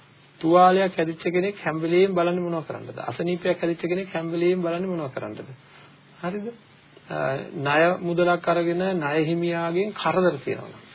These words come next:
හරිද? හැම වෙලෙම බලන්නේ ඒ ණය ගෙවලා දාන්න. ඒ වගේ හිරේ විලංගු වැටිච්ච කෙනෙක් හැම වෙලෙම බලන්නේ ඒකෙන් අයින් වෙන්නේ කොයි, කොයි වෙලාවද, කොයි වෙලාවද කියලා. ඉතින්, අ, කාන්තාරයකට, කාන්තාරයක ඇවිදගෙන යන කෙනෙක්,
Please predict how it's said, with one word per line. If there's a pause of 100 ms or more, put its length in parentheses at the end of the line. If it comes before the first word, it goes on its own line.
(1200)
හරිද? (460)
හැම
වෙලෙම
බලන්නේ (640)
ඒ
ණය
ගෙවලා
දාන්න. (600)
ඒ
වගේ (500)
හිරේ
විලංගු
වැටිච්ච
කෙනෙක්
හැම
වෙලෙම
බලන්නේ (880)
ඒකෙන්
අයින්
වෙන්නේ
කොයි,
කොයි
වෙලාවද,
කොයි
වෙලාවද
කියලා. (640)
ඉතින්,
අ,
කාන්තාරයකට, (720)
කාන්තාරයක
ඇවිදගෙන
යන
කෙනෙක්,